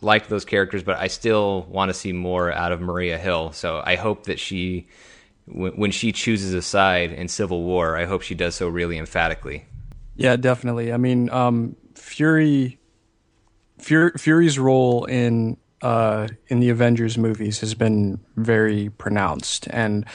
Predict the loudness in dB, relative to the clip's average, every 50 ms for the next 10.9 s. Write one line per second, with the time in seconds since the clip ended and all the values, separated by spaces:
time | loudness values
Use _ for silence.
0 | -20 -20 -20 -20 _ 0 2 4 4 4 2 -2 0 2 4 6 6 6 6 4
1 | 4 2 0 -2 -4 -4 -2 -2 0 0 0 0 -2 -2 0 0 0 0 0 -2
2 | -4 -4 -4 -2 0 0 0 0 -2 -6 -4 -4 -2 -2 -2 -2 -4 -4 -4 -4
3 | -4 -4 -4 -4 -2 -2 0 0 0 -2 -2 0 0 2 2 4 4 2 2 0
4 | -2 -6 -12 -20 -20 -20 -20 -20 -14 -2 0 2 2 2 2 2 0 -2 -2 -2
5 | -4 0 4 4 6 6 6 4 2 2 2 0 0 0 2 0 0 -2 -2 -2
6 | 0 2 2 2 2 0 0 0 0 0 0 0 0 0 0 0 2 4 4 4
7 | 2 2 0 -4 -4 -2 0 0 2 0 0 -2 -2 0 2 2 4 4 2 2
8 | 2 2 0 0 0 -2 -2 -2 -4 -4 -2 4 6 6 8 8 6 6 4 2
9 | -2 0 2 4 4 4 4 2 0 0 0 -2 0 0 0 0 0 0 0 0
10 | -2 0 -2 -2 -2 -2 -2 -2 -2 -2 0 0 2 2 2 0 -2